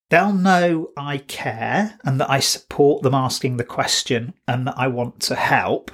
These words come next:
And I'll say, "What do you think?" And sometimes they'll groan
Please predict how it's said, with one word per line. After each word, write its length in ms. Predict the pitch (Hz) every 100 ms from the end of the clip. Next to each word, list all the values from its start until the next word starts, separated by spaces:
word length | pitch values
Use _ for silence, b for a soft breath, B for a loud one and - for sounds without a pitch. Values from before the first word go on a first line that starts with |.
| -
And 160 | 160 143
I'll 140 | 143
say, 480 | 139 165 151 147 139 _ _
"What 160 | 139 135
do 60 | 139
you 120 | 165
think?" 360 | - 104 - - _ -
And 140 | 151 143
sometimes 500 | 226 214 196 175 143
they'll 160 | 143
groan 1000 | 117 113 139 135 120 113 120 117 131